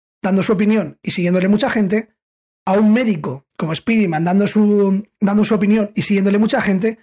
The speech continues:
y a una persona, como salía el otro día una, una, uno de estos influencers así famosos, diciendo que el agua no hidrataba,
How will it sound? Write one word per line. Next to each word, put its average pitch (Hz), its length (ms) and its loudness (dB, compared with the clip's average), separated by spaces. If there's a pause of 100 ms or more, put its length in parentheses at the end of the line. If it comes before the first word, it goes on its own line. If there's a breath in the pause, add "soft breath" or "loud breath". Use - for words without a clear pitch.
(300 soft breath)
y 214 100 0
a 220 40 2
una 240 160 0
persona, 240 380 -2
como 151 180 -6
salía 175 320 -2
el 208 80 0
otro 214 140 0
día 208 160 2
una, 202 200 -2
una, 202 320 0
uno 190 380 0
de 208 60 0
estos 196 200 -2
influencers 185 480 -2
así 170 160 -4
famosos, 202 480 -2 (280 soft breath)
diciendo 226 340 0
que 220 80 -4
el 196 80 -2
agua 208 240 0
no 196 100 0
hidrataba, 196 640 -2